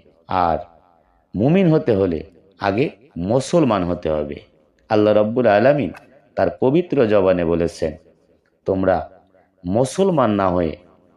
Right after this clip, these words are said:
কবরে আসিও না।" তাহলে অবশ্যই এই মুসলমান হতে হলে কিছু করণী রয়েছে। তাই হচ্ছে ইলমে বেলায়েত বা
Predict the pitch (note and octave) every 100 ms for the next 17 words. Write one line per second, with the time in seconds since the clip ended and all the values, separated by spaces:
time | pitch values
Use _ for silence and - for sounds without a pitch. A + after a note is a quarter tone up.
0 | _ G2+ G2 F#2+ C3+ F3+ - - _ _
1 | F#2+ D#2+ - E2 D2+ D2+ - _ _ _
2 | _ _ _ G#2+ G#2+ G#2+ F#2+ F2+ - _
3 | _ _ - G#2+ A#2 - - F#2+ F2 -
4 | _ _ _ - G#2+ G2 G2 G2+ D3 D3
5 | A#2+ G2 G2 F#2 F2 D#2+ - _ _ -
6 | A2 - G#3 - _ _ - A2 G2+ G2
7 | E2+ E2+ D2+ - - _ _ _ _ _
8 | _ _ _ _ _ _ _ - A2+ G#2+
9 | A2+ - F3+ - - _ _ _ _ _
10 | C3 A#2 F#2+ E2 - _ _ F2+ D2+ G2
11 | F#2 E2+ E2+ F2+ A2